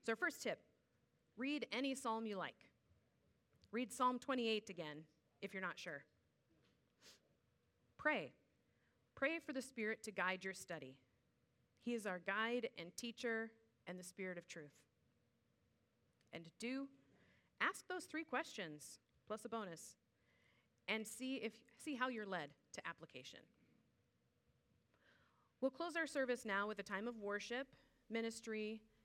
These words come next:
and communion together. If you're on the prayer team, would you come forward now as well? During these next few songs, I invite you to come and get prayer for any need that you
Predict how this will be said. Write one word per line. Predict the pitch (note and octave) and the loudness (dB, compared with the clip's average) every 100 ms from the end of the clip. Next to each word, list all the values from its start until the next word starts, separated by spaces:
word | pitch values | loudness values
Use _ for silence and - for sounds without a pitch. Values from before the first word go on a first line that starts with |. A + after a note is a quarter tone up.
| _ _ - | _ _ -2
and | A3+ | -2
communion | A3 G#3 G3+ F#3 F3 | -2 -4 -2 -4 -6
together. | - E3 D3 C#3 - _ _ _ _ _ _ - _ _ _ _ _ | -4 -4 -4 -8 -8 _ _ _ _ _ _ -20 _ _ _ _ _
If | B3 C#4 | -2 0
you're | |
on | C#4+ | 0
the | C#4 | -2
prayer | C4+ A#3 A#3 | 0 2 2
team, | - B3 A#3 | 0 -4 -2
would | G3 | -4
you | A3+ | -4
come | B3 A#3 | -4 0
forward | A#3 A3+ A3 | 2 2 2
now | G#3 G#3 | 0 -2
as | F#3+ - | -6 -4
well? | G3 A#3 - _ _ _ _ _ _ _ _ _ _ _ _ _ - _ _ _ _ _ _ - - - _ _ - | -6 -6 -16 _ _ _ _ _ _ _ _ _ _ _ _ _ -20 _ _ _ _ _ _ -20 -20 -20 _ _ 0
During | D#4+ | 2
these | F4 D#4+ | 2 0
next | B3+ C4 - | 0 -2 -2
few | C#4 | -2
songs, | B3 G3 G3 G3 - - - G#3 | 2 0 0 -4 -10 -14 -2 0
I | |
invite | A#3+ A#3+ B3+ | 4 2 2
you | D4+ | 0
to | |
come | - B3 | 2 0
and | A#3 | 2
get | G#3 | 0
prayer | - G3+ G3+ | 2 4 4
for | G3+ | 2
any | G3 G3 | -2 -2
need | F#3+ F#3 | -4 -2
that | F#3 | -4
you | - | -4